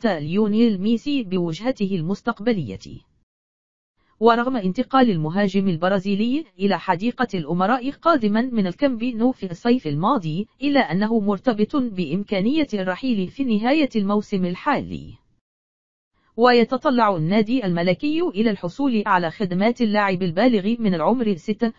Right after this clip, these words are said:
وعشرون عاما في موسم الانتقالات الصيفي المقبل. وذكرت شبكة دون بلون الإسبانية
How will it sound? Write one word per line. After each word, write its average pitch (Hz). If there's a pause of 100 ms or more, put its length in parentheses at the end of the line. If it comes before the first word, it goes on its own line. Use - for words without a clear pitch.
(140)
وعشرون 196
عاما 214
في 208
موسم 208
الانتقالات 190
الصيفي 208
المقبل. 147 (1300)
وذكرت 254
شبكة 196
دون 220
بلون 196
الإسبانية 220